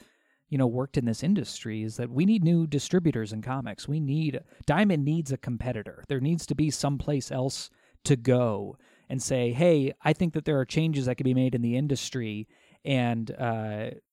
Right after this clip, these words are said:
you know, I would prefer to give my business to someone that also was invested in those changes so that we could grow this whole thing." And, uh, when you only have one person to go to, it's, there's,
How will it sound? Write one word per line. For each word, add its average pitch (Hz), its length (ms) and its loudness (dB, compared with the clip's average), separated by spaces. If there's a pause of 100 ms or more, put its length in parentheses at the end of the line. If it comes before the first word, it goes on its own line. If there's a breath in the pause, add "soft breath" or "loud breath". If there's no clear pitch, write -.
(120)
you 131 140 -2
know, 117 100 0
I 123 160 0
would 135 220 4
prefer 143 380 2
to - 120 -4
give 131 240 2
my 123 160 2
business 131 400 2
to - 80 -6
someone 113 680 -2
that 120 220 0 (120)
also 135 400 4
was 120 220 2
invested 117 460 -2
in 123 80 -4
those 104 200 -4
changes 147 480 -4
so - 120 -4
that 120 120 -6
we 123 120 -6
could 123 340 -6
grow 139 360 2
this 131 200 -2
whole 123 220 0
thing." 120 500 -8 (760 soft breath)
And, 135 480 2
uh, 123 160 2
when 123 180 4
you 151 140 6
only 170 160 4
have 135 160 2
one 139 260 2
person 139 340 0
to 113 60 -2
go 220 220 4
to, 123 400 0
it's, - 300 -4
there's, 135 320 0